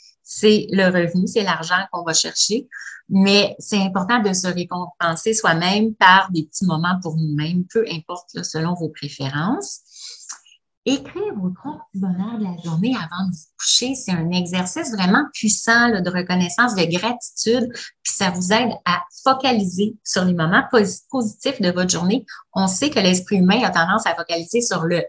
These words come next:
négatif, beaucoup. On le voit entre autres dans les nouvelles, hein, je pense que c'est quatre-vingt-dix-neuf point neuf des nouvelles sont négatives. Donc, la, l'esprit humain est comme un peu fasciné par le négatif. Alors, c'est important, avant de vous coucher, d'écrire vos trois petits bonheurs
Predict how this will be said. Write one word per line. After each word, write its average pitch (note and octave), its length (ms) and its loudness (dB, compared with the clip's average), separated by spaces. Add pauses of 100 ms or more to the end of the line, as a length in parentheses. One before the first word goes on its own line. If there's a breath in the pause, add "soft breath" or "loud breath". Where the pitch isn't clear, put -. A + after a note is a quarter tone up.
négatif, G#3 840 6 (340 loud breath)
beaucoup. B3 600 4 (180 loud breath)
On F3+ 120 2
le E3+ 60 2
voit F#3+ 200 8
entre F3+ 220 6
autres G3 140 4
dans E3+ 120 4
les E3+ 140 2
nouvelles, E3+ 400 -2
hein, - 200 -2
je - 80 -8
pense D#3 240 -12
que C#3+ 100 -8
c'est - 180 -16
quatre-vingt-dix-neuf D#3+ 580 0
point D#3+ 180 -4
neuf F#3 140 -2 (880)
des F3+ 140 4
nouvelles F#3 300 -2
sont D#3+ 220 -4
négatives. D#3+ 640 -2 (420 loud breath)
Donc, G#3 320 4
la, F#3+ 200 6
l'esprit G3+ 380 2
humain A3 220 6
est A#3 100 2
comme C4+ 200 4
un A3 100 2
peu D#4+ 180 -2
fasciné B3 460 0
par A3 140 2
le F#3+ 100 -2
négatif. F#3+ 560 -6 (280 soft breath)
Alors, F#3+ 200 2
c'est G3 160 -4
important, G3 380 -2 (180)
avant F3+ 220 -2
de E3+ 80 -8
vous - 140 -20
coucher, A#3 400 -2 (280 soft breath)
d'écrire F#3 360 0
vos F#3+ 120 0
trois A#3 200 2
petits A#3 200 -4
bonheurs F3 600 2